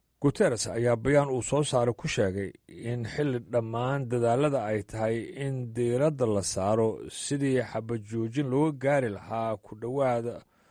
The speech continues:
tobanka bilood ee dagaalka Israa'iil iyo Xamaas ee Gaza iyo kordhinta gargaarka bini'aadminimo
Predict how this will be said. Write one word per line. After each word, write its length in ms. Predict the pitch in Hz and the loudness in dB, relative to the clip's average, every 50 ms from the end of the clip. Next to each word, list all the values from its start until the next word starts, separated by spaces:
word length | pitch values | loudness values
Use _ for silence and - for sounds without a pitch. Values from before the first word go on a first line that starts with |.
| _ _ _ _ | _ _ _ _
tobanka 400 | - 156 160 180 180 151 - 120 | -2 0 2 2 2 2 -2 -2
bilood 380 | 104 98 98 101 101 101 95 98 | -2 -2 -2 -2 -2 -2 -4 -6
ee 600 | 92 80 104 113 117 113 113 113 110 110 110 110 104 95 98 | -8 -6 -4 -2 0 0 2 2 2 2 0 -2 -6 -8 -8
dagaalka 920 | 113 120 139 147 139 131 123 120 110 - - 123 117 120 120 117 104 - - _ _ - - 123 | -4 -2 0 2 2 4 2 2 0 -2 -2 0 0 0 0 -2 -6 -12 -16 _ _ -8 -6 -4
Israa'iil 460 | 117 120 120 117 120 139 147 139 117 | -2 2 2 4 4 4 2 0 -2
iyo 200 | 107 123 123 113 | -4 -4 -4 -4
Xamaas 480 | - - 117 127 135 139 135 123 117 - | -4 -4 -6 -4 -2 0 0 0 -2 -4
ee 280 | 101 110 120 120 117 107 | -8 -6 -4 -4 -4 -2
Gaza 420 | - 165 175 151 107 101 90 - - _ _ _ _ _ - - - _ _ - | -2 -2 -2 -2 -2 -6 -8 -8 -12 _ _ _ _ _ -20 -20 -20 _ _ -2
iyo 180 | 156 160 156 147 | 0 0 0 0
kordhinta 420 | - 160 151 165 202 185 - 160 | -2 -4 -4 -2 -2 -2 -2 -2
gargaarka 580 | 135 135 131 131 135 - 170 151 123 - - 104 | -4 -4 -6 -6 -4 -2 -2 -2 -2 -4 -6 -6
bini'aadminimo 760 | 101 107 104 104 98 95 95 98 98 98 101 104 113 117 | -4 -2 -2 0 0 -2 -2 -4 -6 -4 -4 -4 -4 -4